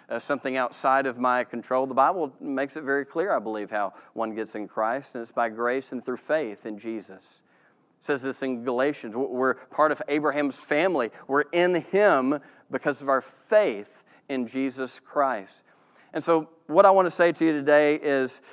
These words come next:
uh, there, there are those in this room where those three reminders are reminders to you. You need to be reminded because it is true of you that you are forgiven. You do know the one true God, and you have overcome.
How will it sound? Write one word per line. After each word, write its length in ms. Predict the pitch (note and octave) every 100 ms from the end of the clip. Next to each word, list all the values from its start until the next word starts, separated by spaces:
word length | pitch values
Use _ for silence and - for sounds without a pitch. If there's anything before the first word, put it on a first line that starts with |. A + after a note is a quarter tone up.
| - -
uh, 160 | D3
there, 200 | C#3+ F#3
there 120 | F3 F3
are 60 |
those 260 | E3 G3+ F3
in 100 | F3
this 180 | D#3+ E3+
room 400 | F3 F3+ F3+ F3+
where 200 | D3 C#3
those 260 | D3 D#3+
three 160 | - E3+
reminders 580 | D3+ C#3 C#3+ D3+ D3+ - -
are 180 | C#3+
reminders 640 | D3 C3+ A#2+ B2+ D3 E3+ -
to 120 | E3+
you. 320 | E3 E3+ G3+ - _ _ _ _ _ _ _ _ _ -
You 160 | C3 D#3+
need 200 | E3 D#3+
to 60 |
be 100 | D#3
reminded 500 | D3+ C#3+ C#3 D3+ D#3+
because 320 | C#3 C#3+ B2+
it 80 | C#3
is 280 | E3 C#3 -
true 400 | - G#3 G3 D3+
of 180 | B2+ B2
you 160 | A#2+ A#2
that 120 | B2+
you 240 | C3 D3+ D#3
are 180 | F#3+
forgiven. 520 | - C#3 A2+ G#2 F2+ - _ -
You 160 | D3+ D3
do 260 | F3 G#3
know 400 | G#3 D#3 A2+ F#2 - - -
the 100 | C#3+
one 460 | C#3+ D#3 D3+ C#3+ C#3 _
true 260 | - - D3
God, 560 | B2+ B2 A2 A#2 D3+ D#3 _ -
and 180 | D#3+ E3+
you 100 | D#3+
have 680 | C#3+ F3+ G3 F#3+ B2+ B2 - _ -
overcome. 680 | D#3+ E3 E3 G#3 G#3+ C3+